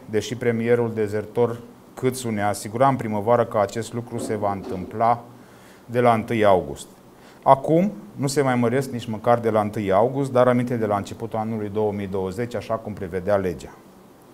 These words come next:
Guvernul Orban nu are de gând să mărească nici valoarea punctului de pensie cu patruzeci la sută de la întâi septembrie, așa cum prevede legea o sută douăzeci și șapte.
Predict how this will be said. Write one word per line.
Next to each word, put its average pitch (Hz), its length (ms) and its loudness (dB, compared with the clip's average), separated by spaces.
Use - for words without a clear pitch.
Guvernul 160 440 6
Orban 160 420 10
nu 160 160 6
are 160 140 8
de 135 140 4
gând 151 340 0
să - 180 0
mărească 135 520 4
nici 135 340 0
valoarea 120 440 4
punctului 120 440 -6
de 98 100 -4
pensie 110 760 -4
cu - 100 -14
patruzeci 107 580 0
la 87 120 0
sută 123 560 -2
de 117 100 0
la 104 100 2
întâi 98 260 -4
septembrie, 117 600 -4
așa 104 220 -2
cum 107 200 -8
prevede 98 380 -8
legea 104 440 -2
o 98 60 -2
sută 101 260 -6
douăzeci 95 400 -2
și - 120 -14
șapte. - 400 -2